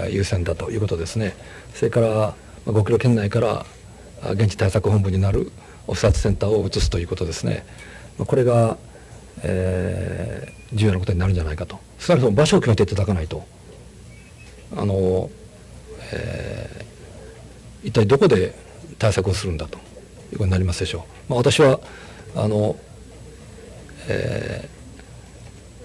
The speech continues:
ー、まあ、決めてますけども、建物がありませんからね。まあ、そういうことがございまして、まあ、よそ材のことも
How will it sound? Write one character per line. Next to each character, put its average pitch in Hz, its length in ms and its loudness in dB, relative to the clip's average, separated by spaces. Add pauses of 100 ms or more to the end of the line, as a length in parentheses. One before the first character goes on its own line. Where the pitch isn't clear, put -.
(760)
ー、 - 20 -12
ま - 40 -4
あ、 - 60 -6
決 - 140 0
め 156 100 6
て 170 60 4
ま 170 80 6
す - 80 2
け 143 80 6
ど 107 60 4
も、 107 100 6 (120)
建 113 220 2
物 120 140 6
が 90 80 2
あ - 20 2
り 98 60 2
ま 107 100 2
せ 104 120 2
ん 90 40 2
か 85 100 -2
ら 80 60 -2
ね。 85 300 -4 (920)
ま 117 60 0
あ、 - 20 2
そ 147 120 2
う 139 40 6
い - 40 4
う - 20 2
こ 131 80 2
と - 80 4
が 92 280 0 (160)
ご 101 100 0
ざ 101 100 2
い 95 60 2
ま 92 100 0
し - 80 -6
て、 78 240 -4
ま 135 80 -6
あ、 - 20 2
よ 117 100 2
そ 123 100 2
材 107 120 2
の - 80 4
こ 123 100 -2
と 131 80 0
も 101 200 -2